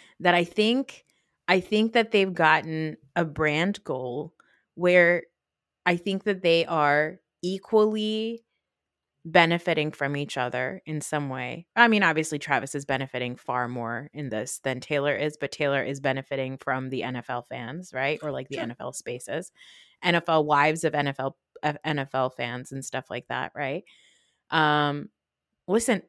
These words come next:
Speaker 1: I'm gonna say it right now. All right, I'm gonna put in a, a, a, um, I'm gonna, let's do a bet. Do you, okay,
Speaker 2: Okay.
Speaker 1: let's, okay, what, do you think that, how, okay,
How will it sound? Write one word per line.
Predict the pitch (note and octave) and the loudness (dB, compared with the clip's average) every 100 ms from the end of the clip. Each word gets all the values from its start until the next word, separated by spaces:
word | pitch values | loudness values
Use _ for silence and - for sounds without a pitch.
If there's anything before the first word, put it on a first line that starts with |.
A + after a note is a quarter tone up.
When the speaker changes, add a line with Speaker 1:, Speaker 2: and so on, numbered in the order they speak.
| _ - | _ 0
Speaker 1:
I'm | F3+ G#3+ | 2 4
gonna | B3 | 4
say | A#3+ G3+ F#3 | 4 2 2
it | |
right | F3+ E3 | 2 0
now. | D#3+ C3+ C#3+ G3 G3 | 0 -2 -4 -6 -10
All | D#3 | -4
right, | C#3+ | -2
I'm | D#3+ | -2
gonna | D#3 | -4
put | D3+ F3 | -4 0
in | D#3+ F3 F3+ | 2 2 -2
a, | D#3 D3 C#3+ C3+ - _ C#3+ | -4 -2 -2 -4 -10 _ -10
a, | C#3+ _ _ - | -10 _ _ -2
a, | C#3+ C#3 B2 - _ | 0 0 -4 -10 _
um, | C3+ B2+ A2+ A2+ F3 _ _ _ _ _ _ - _ - | -6 -6 -6 -10 -16 _ _ _ _ _ _ -20 _ -6
I'm | D#3 | -2
gonna, | D3 C#3+ - | -2 -4 -4
let's | E3+ G3 - | 0 0 0
do | A3+ | 0
a | F3 | 0
bet. | B2+ D#2+ - _ _ _ _ - | -2 -10 -14 _ _ _ _ -6
Do | F3 | -4
you, | F3 G#3 | -2 -2
okay, | G#3 | -4
Speaker 2:
Okay. | F3 C#3+ | -4 -2
Speaker 1:
let's, | C#3 D#3 - - _ - | -2 -4 -8 -18 _ -12
okay, | D3+ C3+ | -4 -4
what, | C3+ D#2+ - D3+ E3 E3+ D#3+ - E3 | -4 -8 -16 -16 -12 -6 -6 -6 -8
do | F3 | -6
you | E3+ E3+ G#3 | -4 -4 -4
think | G#3 G3 D#3+ D#3+ F3 - _ _ | -4 -6 -4 -4 -10 -20 _ _
that, | D3 B2+ A#2+ G#2+ - - _ _ _ _ _ _ _ _ _ _ _ _ _ | -6 -4 -4 -6 -18 -20 _ _ _ _ _ _ _ _ _ _ _ _ _
how, | - G#3+ G#3+ | 0 2 2
okay, | F#3 C3 | 0 -4